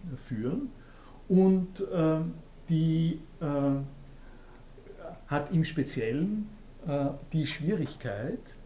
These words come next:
dass, äh, äh, dass sich halt, äh, der, der Charakter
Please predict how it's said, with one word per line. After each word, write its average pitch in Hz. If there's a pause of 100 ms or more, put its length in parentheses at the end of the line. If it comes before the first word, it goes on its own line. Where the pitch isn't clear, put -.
(380)
dass, 151
äh, 139
äh, 135 (680)
dass 135
sich -
halt, 127
äh, 127 (600)
der, 131 (180)
der 131
Charakter 123